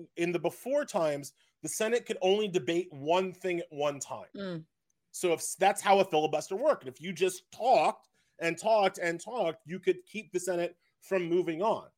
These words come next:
Speaker 1: So what they did in the seventies was, was create two tracks. Basically, the Senate can do two things at the same time. And that's how we went from the talking filibuster to now it's called the procedural filibuster. Nobody actually has to talk. They just have to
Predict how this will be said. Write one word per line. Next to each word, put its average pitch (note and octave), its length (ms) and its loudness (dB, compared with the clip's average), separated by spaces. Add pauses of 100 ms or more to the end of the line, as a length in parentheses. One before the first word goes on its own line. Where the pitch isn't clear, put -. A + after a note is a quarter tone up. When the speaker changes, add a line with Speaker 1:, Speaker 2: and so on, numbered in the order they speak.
(340)
Speaker 1:
So - 160 -8
what F#3 80 -6
they F3+ 80 4
did A3 140 0
in C4 80 -4
the G#3 80 -2
seventies G3 500 -2
was, D3+ 300 -8
was D#3 280 -8
create E3+ 360 -2 (140)
two G#3+ 280 -6
tracks. G3+ 440 0
Basically, E3+ 400 -4
the D3 120 -6
Senate E3+ 260 -2
can E3 140 -8
do E3 200 -4 (320)
two C#4+ 300 0
things C#3+ 500 0
at D3+ 220 6
the C3 60 -6
same A2+ 320 -6
time. F#2+ 420 -18 (540)
And D#3 160 0
that's F3+ 480 4
how F3 160 2
we F3 100 4
went F3 240 0
from D#3+ 120 -8
the D3+ 100 -6
talking G#3+ 420 0
filibuster D#3 500 -2
to C#3+ 120 -14
now D#3+ 240 0
it's - 120 -10
called D3+ 300 0
the C3 200 4 (300)
procedural E3+ 720 -2
filibuster. A#2+ 680 0 (260)
Nobody F3 340 6
actually E3 300 4
has D3+ 160 0
to C#3 80 -16
talk. E3+ 340 6
They D3 80 -6
just D#3 200 -8
have D#3 140 -2
to C#3 100 -6